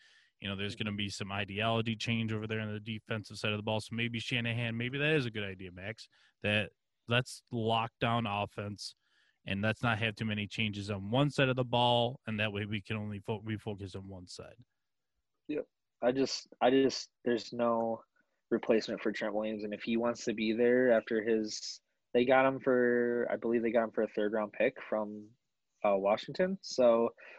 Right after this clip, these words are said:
Speaker 2: uh, that kind of investment and that payoff that they gotten from him, uh, despite not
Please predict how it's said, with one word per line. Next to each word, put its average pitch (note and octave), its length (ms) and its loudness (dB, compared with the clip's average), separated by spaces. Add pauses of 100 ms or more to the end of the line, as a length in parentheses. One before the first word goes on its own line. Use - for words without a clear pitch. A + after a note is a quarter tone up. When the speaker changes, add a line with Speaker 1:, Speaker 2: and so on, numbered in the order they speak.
(240)
Speaker 2:
uh, A2 280 6
that A2 240 4
kind A#2+ 180 2
of A2+ 80 -2
investment G#2+ 540 0
and G#2+ 120 -4
that G#2+ 180 -2
payoff G#2+ 400 4
that A2+ 160 2
they A2+ 120 2
gotten G#2+ 400 0
from B2+ 220 -4
him, D3+ 260 -4 (180)
uh, G#2 300 4
despite A2 460 2
not A2 160 0